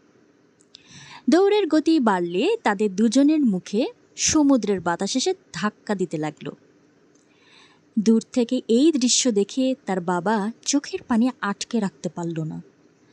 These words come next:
পঙ্গু ছেলেটি খুশিতে তার দুহাত দুদিকে মেলে ঠিক একটা পাখির মতো উপরে নিচে করতে লাগলো এবং চিৎকার করে বলতে লাগলো, "আমি উড়ছি, বাবা,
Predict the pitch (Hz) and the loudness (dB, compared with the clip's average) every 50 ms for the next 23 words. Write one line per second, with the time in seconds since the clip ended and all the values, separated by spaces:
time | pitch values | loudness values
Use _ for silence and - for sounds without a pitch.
0 | _ _ _ _ _ _ _ _ - 226 208 196 196 196 220 233 - - 262 254 | _ _ _ _ _ _ _ _ 0 0 2 2 2 0 0 0 0 0 -2 -2
1 | 269 - - 302 - - - 240 240 226 - - 277 - 233 220 208 - - - | -2 -2 -2 -4 -4 -4 -4 -2 0 0 0 -2 -2 -2 -4 -4 -4 -6 -10 -20
2 | - - _ - 262 262 233 190 - 214 208 208 208 262 285 254 - - 196 202 | -20 -14 _ -2 -2 0 0 0 0 0 2 2 0 0 0 -2 -2 -2 -2 -2
3 | 180 - 226 - 285 269 226 180 185 196 196 208 294 311 - _ _ - - - | 0 0 0 2 2 2 2 2 2 0 0 0 -2 -4 -8 _ _ -12 -8 -4
4 | 480 480 480 480 480 480 - 349 - - - - - - 214 196 196 - - 285 | -4 -2 -2 -4 -4 -6 -6 -8 -6 -4 -4 -6 -4 -6 -10 -10 -10 -4 -2 -2
5 | 277 - 190 175 180 - 254 311 - - - - - - - _ - 320 - - | -2 0 -2 -6 -4 -2 -2 -4 -4 -6 -14 -18 -18 -20 -10 _ -2 0 2 2
6 | 302 240 220 208 202 - - 196 - 180 165 - - 170 165 160 156 - - 180 | 2 2 2 0 0 -2 -4 -6 -6 -8 -8 -6 -6 -6 -4 -6 -8 -10 -12 -14
7 | 180 180 - _ _ _ _ _ - 220 180 190 220 233 - _ _ - - 381 | -14 -14 -16 _ _ _ _ _ -2 -2 0 0 -2 -4 -4 _ _ -2 -2 -2
8 | - _ _ - - - 269 311 359 381 359 - - 269 233 185 185 185 175 160 | -2 _ _ -8 -4 -2 0 0 0 -2 -4 -2 0 0 0 0 -2 -4 -4 -4
9 | 180 175 175 175 165 160 - - - _ _ _ _ _ _ _ _ _ _ _ | -4 -6 -6 -6 -8 -10 -12 -12 -12 _ _ _ _ _ _ _ _ _ _ _
10 | _ _ _ - - - _ - 330 359 392 440 466 440 392 392 370 - - - | _ _ _ -20 -20 -10 _ 0 0 0 2 0 0 0 0 -2 -2 -2 -2 0
11 | 440 427 294 196 - - - _ - 208 254 277 302 349 403 415 392 294 214 | 2 2 0 -2 -6 -10 -14 _ -2 0 2 2 4 4 2 2 2 -2 -4